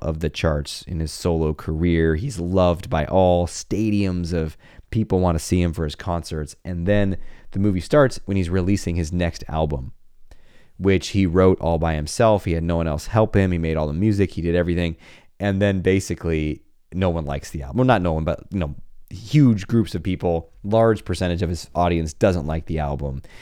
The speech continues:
And so he goes and he's doing his tour, and he looks in the stadium,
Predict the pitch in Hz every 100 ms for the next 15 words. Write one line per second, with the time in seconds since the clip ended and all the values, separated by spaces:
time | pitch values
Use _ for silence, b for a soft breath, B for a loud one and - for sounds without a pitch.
0 | B B - 95 92 85 90 98 92 95
1 | 92 87 85 95 90 85 - - 196 139
2 | 90 87 B B B - 92 90 87 87
3 | 82 92 90 87 - - _ - 110 -
4 | 95 85 - 107 135 123 82 82